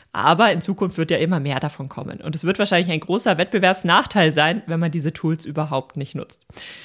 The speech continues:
Aber ich bin gespannt, was kommt. Und es kommt natürlich auch darauf an, in welcher Branche du arbeitest. Die Branche der Chat G P T Prompts, die boomt auf jeden Fall. <laughs> Sprich,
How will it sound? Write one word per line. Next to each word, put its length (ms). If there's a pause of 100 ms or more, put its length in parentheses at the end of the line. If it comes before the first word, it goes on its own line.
(180)
Aber 400 (160)
ich 140
bin 140
gespannt, 400
was 180
kommt. 300
Und 140
es 100
kommt 180
natürlich 320
auch 100
darauf 260
an, 140
in 160
welcher 260
Branche 480
du 140
arbeitest. 800 (840)
Die 80
Branche 500
der 160
Chat 240
G 120
P 120
T 280
Prompts, 520 (240)
die 240
boomt 340
auf 160
jeden 200
Fall. 220 (240)
<laughs> 240
Sprich, 380